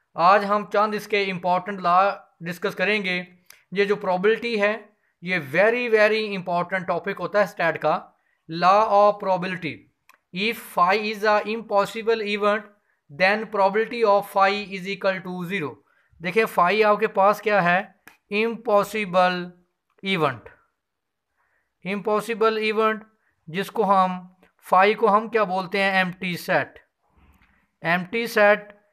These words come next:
ऐसा सेट होता है जिसमें कोई भी एलिमेंट बिलोंग नहीं करता। इसका मतलब है कि अगर आप number of element phi लेंगे तो वो क्या होगा? ज़ीरो, क्योंकि phi हमारे पास क्या है?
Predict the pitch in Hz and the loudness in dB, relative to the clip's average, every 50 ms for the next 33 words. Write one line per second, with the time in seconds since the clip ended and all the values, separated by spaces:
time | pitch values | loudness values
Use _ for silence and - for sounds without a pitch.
0 | _ _ _ _ - 175 180 185 180 - 233 240 233 233 220 208 202 190 208 202 | _ _ _ _ 2 4 4 4 6 6 4 4 6 6 4 4 4 4 2 -4
1 | 180 - 196 190 185 175 175 170 175 180 175 _ _ _ _ _ _ _ - 185 | -2 2 2 2 4 4 2 2 0 -2 -6 _ _ _ _ _ _ _ -14 -14
2 | 185 185 208 214 214 208 - 233 214 226 233 208 226 226 208 190 190 190 185 190 | -12 -8 -6 -6 -6 -6 -4 -4 -4 -4 -4 -4 -4 0 0 0 -2 -2 -8 -8
3 | 180 175 175 175 170 175 175 175 175 190 220 - _ _ _ _ _ - 180 196 | -8 -6 -4 -2 -2 -2 -2 -4 -6 -6 -8 -10 _ _ _ _ _ -14 -8 -4
4 | 202 208 185 190 180 180 165 143 131 - - 131 131 156 165 165 - 226 233 220 | -4 -2 -2 -4 -4 -2 -4 -4 -4 -4 -8 -8 -8 -8 -10 -6 -2 -2 -2 0
5 | 214 208 - 214 208 165 151 147 147 151 165 175 - _ _ _ _ _ _ - | -2 -2 0 -2 0 4 4 4 4 2 0 -4 -10 _ _ _ _ _ _ -4
6 | 196 196 190 196 196 220 226 220 214 214 214 214 190 180 180 180 180 180 208 220 | 2 4 4 4 4 4 6 8 6 6 4 2 -4 -2 -2 -2 0 2 2 6
7 | 220 220 214 214 208 196 180 180 190 202 208 202 202 202 196 185 180 - - 175 | 6 4 4 4 4 4 4 6 6 2 0 2 0 0 0 -2 -6 2 4 4
8 | 175 196 220 208 208 208 202 180 175 170 175 175 175 - _ _ _ _ _ _ | 6 6 4 2 2 0 0 0 -2 -2 -2 -2 -4 -10 _ _ _ _ _ _
9 | - 190 208 214 214 214 202 202 202 202 202 196 185 185 185 185 180 180 170 165 | -2 2 4 4 4 4 4 6 8 6 6 6 4 4 6 6 6 4 2 -4
10 | 196 190 160 139 113 104 _ _ _ _ _ _ _ _ _ 175 180 196 214 202 | -8 -6 -6 -8 -10 -12 _ _ _ _ _ _ _ _ _ -10 -4 -4 -4 -4
11 | - - 175 180 202 220 226 220 214 214 214 220 220 220 - 208 202 202 190 - | 0 2 4 4 4 2 0 0 2 2 4 4 2 2 2 4 4 4 4 2
12 | - 185 185 185 170 170 170 170 170 170 - - _ | 2 4 6 6 6 6 4 2 2 -2 -6 -16 _